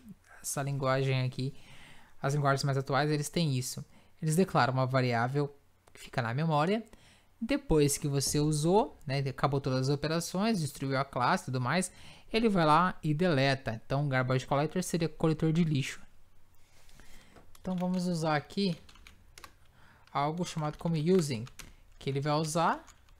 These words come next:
chegou nessa parte que ele já destrói, tá bem? Então, file stream, a gente vai precisar importar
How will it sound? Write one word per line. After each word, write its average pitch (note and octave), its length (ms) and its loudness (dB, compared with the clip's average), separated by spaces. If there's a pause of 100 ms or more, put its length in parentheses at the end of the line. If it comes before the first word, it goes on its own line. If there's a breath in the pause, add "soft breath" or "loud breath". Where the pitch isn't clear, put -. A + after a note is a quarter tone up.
chegou D#3+ 360 -2
nessa F3 220 -2
parte E3+ 360 0
que - 140 -4
ele F3+ 80 -2
já F3 140 2
destrói, D3+ 560 -2
tá - 500 -20
bem? G3 280 -4 (1120 loud breath)
Então, B2+ 460 -4
file B2 1000 -4
stream, D3 880 -6
a - 580 -18
gente - 160 -20
vai C3+ 80 -12
precisar - 220 -6
importar C3+ 600 -6